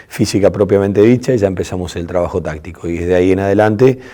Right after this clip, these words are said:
después falta la tercera etapa que viene hacia los partidos que vamos a jugar, donde vamos a complementar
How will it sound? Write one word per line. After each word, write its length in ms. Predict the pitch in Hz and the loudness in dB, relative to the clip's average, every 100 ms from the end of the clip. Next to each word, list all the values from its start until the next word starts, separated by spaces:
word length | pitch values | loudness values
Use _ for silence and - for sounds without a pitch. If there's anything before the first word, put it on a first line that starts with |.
| - - _ | -20 -20 _
después 260 | 104 101 92 | -2 0 4
falta 320 | 92 87 90 | 4 4 4
la 140 | 90 | 2
tercera 320 | 82 87 98 | 0 0 0
etapa 340 | 95 101 92 90 | 2 0 0 -2
que 140 | 101 | 0
viene 380 | 92 95 98 90 | 0 0 -2 -6
hacia 480 | 82 - 92 90 90 | -8 -6 -4 -4 -4
los 800 | 92 90 85 85 - - - - - | -2 0 0 -4 -12 -14 -16 -18 0
partidos 560 | 92 90 101 95 90 | 0 2 4 4 4
que 100 | - | 0
vamos 380 | 92 90 90 - | 0 0 -2 -4
a 40 | |
jugar, 360 | 87 - 104 110 | -2 4 6 6
donde 200 | 101 87 | 2 0
vamos 220 | 90 85 | -4 -4
a 80 | 92 | -4
complementar 680 | 87 85 90 90 87 92 | -4 -2 -2 -2 0 0